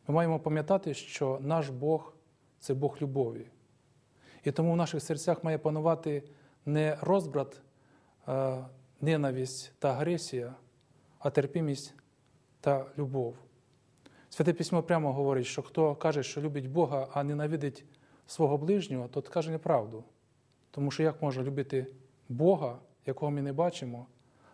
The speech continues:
а ворожнече відноситися до людини, яка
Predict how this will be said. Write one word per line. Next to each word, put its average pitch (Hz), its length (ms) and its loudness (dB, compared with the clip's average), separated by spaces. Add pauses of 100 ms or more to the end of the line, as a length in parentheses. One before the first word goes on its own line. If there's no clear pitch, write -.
(120)
а 139 440 4 (920)
ворожнече 147 500 0
відноситися 139 480 -4
до 131 120 -4
людини, 147 300 -2
яка 135 380 -2